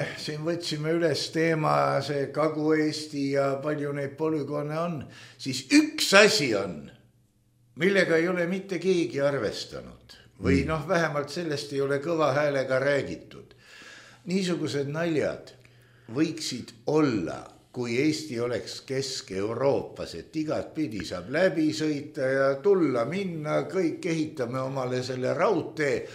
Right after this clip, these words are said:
Speaker 1: aga Eesti on poolsaar.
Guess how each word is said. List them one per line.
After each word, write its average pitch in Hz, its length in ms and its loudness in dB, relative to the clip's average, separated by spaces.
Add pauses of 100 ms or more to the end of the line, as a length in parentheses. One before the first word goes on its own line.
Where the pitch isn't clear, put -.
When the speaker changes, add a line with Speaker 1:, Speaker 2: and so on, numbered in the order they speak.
(220)
Speaker 1:
aga 107 640 6
Eesti 113 760 0
on 117 380 2
poolsaar. 113 1500 6